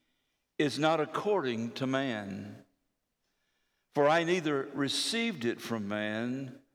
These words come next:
nor was I taught it, but it came through the revelation of Jesus Christ." Today we continue to look at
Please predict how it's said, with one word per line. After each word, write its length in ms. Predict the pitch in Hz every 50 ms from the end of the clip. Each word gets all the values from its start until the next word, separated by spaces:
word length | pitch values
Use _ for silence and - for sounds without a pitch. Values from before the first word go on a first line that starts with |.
| _ _ _ _ _ _ _ _ _ _ _ _ -
nor 260 | - 143 160 175 180
was 220 | 170 170 156 139
I 140 | 170 165 165
taught 420 | 165 - - - 196 190 170 117 104
it, 380 | 98 95 - - - - - _ _ _ _ _ _ _ _ _ _ _ _ _ _ _ _ _ -
but 120 | 147 156 135
it 180 | 135 - -
came 760 | - - 156 170 175 175 180 190 196 196 196 196 202 196 185 190 - - -
through 200 | - 151 156 147
the 120 | 127 135
revelation 1160 | 123 117 127 147 147 151 151 147 143 139 135 120 - - 110 110 107 104 101 101 - 98 - - _ _ _ _ _ _ _ _ _ _ _ _ - -
of 160 | 117 110 101
Jesus 840 | 101 104 113 123 127 123 - 123 127 123 117 - - - - - - _ _ _ _ _ _
Christ." 800 | - - 117 107 104 98 98 98 98 - - - - - - - - _ _ _ _ _ _ _ _ _ _ _ _ _ _ _ _ _ _ _ _ _ _ _ _ _ _ _ -
Today 360 | 151 135 127 151 170 185 190
we 140 | 185 160 147
continue 580 | 151 - 131 127 - - 185 220 214 196 175
to 100 | 147 131
look 440 | 131 131 127 139 143 156 147 - -
at 480 | 131 127 123 127 131 - - - -